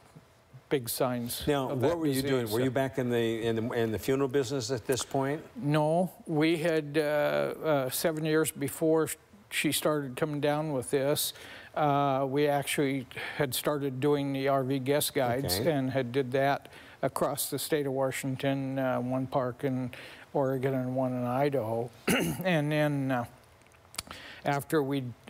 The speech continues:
Speaker 1: uh, retired, we went to Alaska to visit, uh, uh, two of her children and, and three grandkids. And that's when we first noticed it,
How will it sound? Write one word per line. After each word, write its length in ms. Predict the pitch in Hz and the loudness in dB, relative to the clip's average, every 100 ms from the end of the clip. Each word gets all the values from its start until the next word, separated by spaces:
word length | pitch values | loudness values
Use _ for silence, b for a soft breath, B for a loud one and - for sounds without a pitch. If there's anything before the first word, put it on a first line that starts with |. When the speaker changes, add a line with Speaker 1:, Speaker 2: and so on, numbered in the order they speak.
| 190 | 2
Speaker 1:
uh, 320 | 151 131 123 107 - - - - | 2 2 -2 -6 -16 -20 -20 -6
retired, 640 | 160 151 - 165 160 156 | 0 0 2 0 0 0
we 120 | 139 139 | -2 -2
went 240 | 143 139 | -2 -2
to 140 | 143 135 | 0 2
Alaska 500 | 127 131 127 - 139 | 2 2 -2 -2 0
to 140 | 135 | 0
visit, 600 | 117 131 131 135 127 - | 0 0 0 0 -4 -2
uh, 220 | 151 127 120 B B B B B | 0 0 -2 B B B B B
uh, 180 | 151 131 - | 0 0 0
two 140 | 160 | 2
of 140 | 143 127 | 2 2
her 120 | 131 | -2
children 540 | - 135 131 127 135 | 0 -2 0 -2 -2
and, 200 | 117 113 - | -4 -6 -2
and 420 | 156 131 120 117 - - - | 0 0 0 -6 -10 -20 -6
three 200 | - 143 | -2 0
grandkids. 880 | 131 139 139 135 - 117 127 131 - B B B | 2 0 0 -2 0 0 0 -4 -6 B B B
And 120 | - 143 | 0 2
that's 280 | 160 - | 2 0
when 180 | 156 135 | 0 0
we 120 | 127 | -2
first 360 | 117 143 131 - - | -2 -2 -2 -4 -4
noticed 540 | 135 131 139 113 - | 0 2 0 -2 -2
it, 180 | - 92 | -4 -4